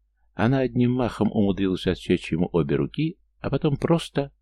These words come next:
подхватила шипящее тело и, присев, обрушила трепыхающегося вампира спиной на своё колено, сломав несчастному позвоночник. Даже несмотря на вопли,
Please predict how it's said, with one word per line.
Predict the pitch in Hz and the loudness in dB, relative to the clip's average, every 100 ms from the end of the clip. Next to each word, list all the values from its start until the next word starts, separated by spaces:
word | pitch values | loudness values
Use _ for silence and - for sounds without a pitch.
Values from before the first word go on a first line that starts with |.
| _ - | _ -8
подхватила | 120 - 117 123 107 | -6 -6 -2 0 0
шипящее | - - 85 - 85 | -2 0 0 0 -2
тело | - 147 143 | 0 -2 0
и, | 127 | 0
присев, | 107 - 131 131 | -2 0 2 2
обрушила | 104 98 104 95 90 82 | 2 0 -2 -2 -4 -4
трепыхающегося | 85 - 85 82 - 78 - 71 | -6 -4 -2 -2 -2 -4 -2 -2
вампира | 73 - 143 143 | -2 -2 -2 -2
спиной | - 101 107 117 | -2 0 0 0
на | |
своё | 107 110 113 | -2 -6 -4
колено, | 117 92 117 58 - _ - | -2 0 0 -2 -8 _ -8
сломав | - 120 107 104 | 0 2 2 2
несчастному | 95 - 87 80 92 85 82 | 0 0 -2 -2 -4 -4 -2
позвоночник. | 95 80 78 60 - - - - _ _ _ _ _ _ _ | -4 -2 0 -2 -6 -12 -16 -20 _ _ _ _ _ _ _
Даже | - 85 98 98 | -4 -2 -2 0
несмотря | 92 - 90 - | 0 0 -2 0
на | 90 82 | 0 2
вопли, | 98 110 62 53 | 0 -2 -4 -8